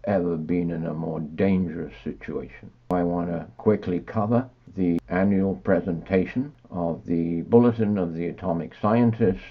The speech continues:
their annual Doomsday Clock report, that of course they've been doing ever since the days of the nuclear weapons race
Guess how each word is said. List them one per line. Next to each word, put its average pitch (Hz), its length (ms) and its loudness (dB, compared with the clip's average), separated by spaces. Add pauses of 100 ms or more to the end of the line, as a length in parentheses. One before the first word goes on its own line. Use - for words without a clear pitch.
their 82 240 -6
annual 87 560 -2 (300)
Doomsday 113 520 6
Clock - 420 -4 (160)
report, - 500 0 (380)
that 90 160 4
of 92 120 4
course 95 360 2
they've 90 200 2
been 87 280 -2
doing 104 320 4
ever 85 320 -2
since 78 260 -8
the - 80 -8
days 98 520 2 (400)
of 90 440 -2
the 87 160 0
nuclear 87 680 0 (280)
weapons 98 640 2 (160)
race 82 480 -2